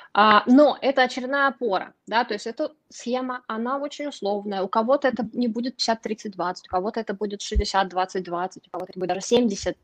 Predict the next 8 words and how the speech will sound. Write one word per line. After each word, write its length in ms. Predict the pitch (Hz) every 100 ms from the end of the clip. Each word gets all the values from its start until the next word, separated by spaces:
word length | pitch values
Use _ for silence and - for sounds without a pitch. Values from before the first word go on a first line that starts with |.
| _ -
двадцать, 400 | 185 - 190 185
десять. 420 | 302 269 - - - _ _ _ _ -
Есть 360 | 202 226 - -
люди, 220 | 226 330
которые, 340 | 247 190 214 262
например, 400 | 220 202 233 269
платят 340 | 214 - -
ипотеку, 560 | 247 277 202 185 196